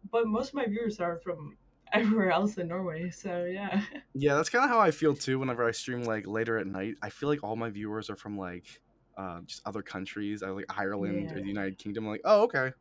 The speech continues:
Speaker 2: Yeah, I'm not there." <laughs>
Speaker 1: <laughs>
Speaker 2: So that's all right. But yeah, uh, so how long have you been streaming for?
Speaker 1: I would imagine, like, uh, it's coming up on, I actually, eight months ago,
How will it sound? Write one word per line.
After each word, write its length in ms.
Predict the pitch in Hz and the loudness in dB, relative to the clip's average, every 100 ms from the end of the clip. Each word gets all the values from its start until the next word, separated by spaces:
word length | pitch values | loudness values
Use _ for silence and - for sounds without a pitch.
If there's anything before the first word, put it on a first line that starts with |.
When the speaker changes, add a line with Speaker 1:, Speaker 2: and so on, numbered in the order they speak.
| - - _ | -18 -20 _
Speaker 2:
Yeah, 80 | - | -4
I'm 80 | 127 | 0
not 220 | 143 113 | 2 2
there." 280 | 95 95 98 - | 0 -2 -2 -4
<laughs> 40 | - 143 - - | -6 -4 -6 4
Speaker 1:
<laughs> 680 | 202 262 247 233 208 262 - | 6 6 4 4 6 6 6
Speaker 2:
So 200 | 220 190 - | 6 6 10
that's 180 | 320 - | 8 10
all 60 | 196 | 8
right. 280 | 156 139 117 - _ | 8 6 2 -6 _
But 160 | 139 127 | -2 2
yeah, 280 | 147 208 123 | 2 2 0
uh, 460 | - 113 113 110 - | 0 0 0 -2 -4
so 360 | - - 147 143 - | -8 -2 0 0 -2
how 220 | - 226 | 0 0
long 160 | 311 359 | 0 -4
have 100 | 302 | -6
you 60 | 202 | -6
been 120 | 165 | -4
streaming 420 | - 139 156 131 | -4 -4 -4 -4
for? 280 | - - - - - | -6 -12 -14 -16 0
Speaker 1:
I 140 | 233 | 2
would 400 | 262 311 311 285 - | 2 0 -4 -8 -6
imagine, 520 | 240 196 196 196 247 | 0 2 2 0 0
like, 420 | 214 185 147 - - | 2 0 -2 -8 -4
uh, 680 | 180 170 165 160 151 165 175 - - | 0 2 2 0 -2 -4 -8 -16 -12
it's 160 | 196 - | -10 -8
coming 280 | 311 453 392 | -4 -2 0
up 180 | 285 233 | 0 4
on, 560 | 202 180 175 160 143 - _ _ - | 4 4 0 -6 -10 -16 _ _ 2
I 100 | 302 | 2
actually, 600 | - 320 381 - 196 143 | 4 2 2 -2 -2 -2
eight 160 | - 202 | -4 -2
months 520 | 185 240 - - - - | 0 0 -4 -16 -16 -6
ago, 560 | 190 165 165 170 175 | -2 -2 0 -2 -2